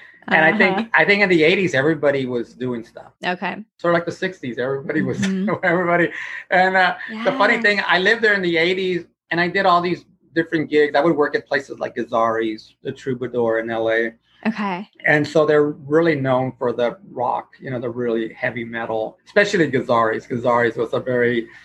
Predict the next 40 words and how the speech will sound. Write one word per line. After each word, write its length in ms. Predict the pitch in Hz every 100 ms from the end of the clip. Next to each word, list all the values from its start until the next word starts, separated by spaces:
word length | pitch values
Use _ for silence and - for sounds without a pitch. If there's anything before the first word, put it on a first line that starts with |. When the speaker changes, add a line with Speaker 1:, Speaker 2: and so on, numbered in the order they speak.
| - _ -
Speaker 1:
that's 220 | 147 -
where 100 | 123
people 300 | - 139 131
like 200 | 120 123
Van 240 | 127 127
Halen 420 | 123 123 117 117 113
played 460 | - 117 117 117
and 260 | 113 113 117
stuff 280 | 208 - -
like 200 | 202 196
that. 200 | 202 180
Speaker 2:
Okay. 80 | 196 -
Yeah. 600 | 208 196 190 185 185 180 185 - - 156
Speaker 1:
But 140 | 170
I 140 | 160 185
did 200 | 185 185
showcase 540 | - 143 143 131 123
stuff 240 | - 120 -
there 340 | 120 139 - -
for 220 | 127 113
different 320 | 113 123 120 113
artists. 400 | 113 113 113 _ _ _ _ _ _ -
And 500 | 160 151 143 135 - _ _ _ 156
those 220 | 143 -
eighties, 360 | 139 180 233 131
everybody 360 | 123 156 165 156
was, 220 | 135 _ - -
was 220 | 139 123
taking 320 | - 139 123 120
drugs. 420 | 123 160 - - _
But 100 | - 208
I 60 |
wasn't 320 | 208 202 202 190
Speaker 2:
Mm. 40 |
Speaker 1:
part, 180 | 190 - _ _ -
wasn't 280 | 185 214 220
part 160 | 208 196
of 60 |
my 140 | 156 123
life, 400 | 131 143 -